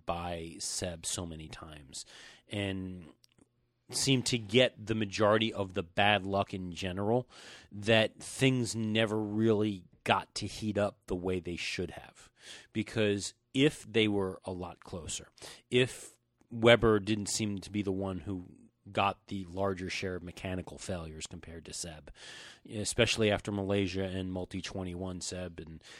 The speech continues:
you would have seen ongoing. I mean, and you could see, hear the undertones of it throughout the years, from the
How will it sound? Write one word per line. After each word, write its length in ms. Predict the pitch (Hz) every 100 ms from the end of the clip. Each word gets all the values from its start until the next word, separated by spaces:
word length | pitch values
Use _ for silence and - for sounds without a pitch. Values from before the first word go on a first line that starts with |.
| - _ - - _ - - _ - -
you 240 | 131 151
would 200 | 143 151
have 120 | 131
seen 600 | - - 165 143 117 107 - _ -
ongoing. 540 | 113 107 98 98 90 -
I 60 | 117
mean, 140 | - - - - _ -
and 220 | 156 151 - _
you 160 | 151 147
could 160 | 165
see, 180 | - - -
hear 320 | - 226 214
the 160 | 165
undertones 680 | 147 156 143 - 139 127 110
of 140 | 117 113
it 160 | 110
throughout 540 | - 131 131 117 113 117
the 80 |
years, 440 | 120 165 98 82 -
from 300 | - 113 107
the 340 | 110 110 104